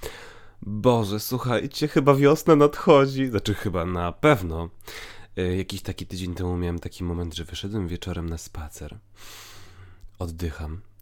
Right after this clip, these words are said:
i sobie myślę, „Uuu, to już nie jest zapach powietrza takiego, wiecie, cmentarnego z listopada, albo takiego zimowego, co nic nie żyje, tylko coś już się zaczyna budzić do życia”. I w ogóle już tak czułem tę wiosnę w powietrzu, chociaż żadne sygnały tutaj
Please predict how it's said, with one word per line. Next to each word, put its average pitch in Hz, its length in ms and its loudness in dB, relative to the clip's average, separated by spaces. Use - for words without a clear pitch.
i - 40 -10
sobie 85 240 -6
myślę, 80 460 -8
„Uuu, 110 680 -4
to 85 180 -4
już 113 260 -2
nie 90 160 -2
jest 131 140 -2
zapach - 360 -4
powietrza 90 480 -2
takiego, - 400 -10
wiecie, - 380 -10
cmentarnego 98 840 2
z 85 100 -6
listopada, 87 760 -6
albo 92 240 -4
takiego 92 400 -4
zimowego, 92 520 -2
co 92 160 -4
nic 90 280 -4
nie 90 120 -2
żyje, 82 260 -4
tylko 98 300 -4
coś - 220 -6
już 82 100 -8
się 87 120 -6
zaczyna 85 320 -6
budzić 80 260 -10
do 82 140 -10
życia”. 80 340 -8
I 80 140 -6
w 85 100 -6
ogóle 90 220 -4
już 87 120 -4
tak - 220 -8
czułem 156 380 -4
tę 113 180 -4
wiosnę 92 400 -4
w - 60 -16
powietrzu, 101 500 -6
chociaż 92 320 -6
żadne 92 360 -4
sygnały 98 540 -2
tutaj 101 320 -2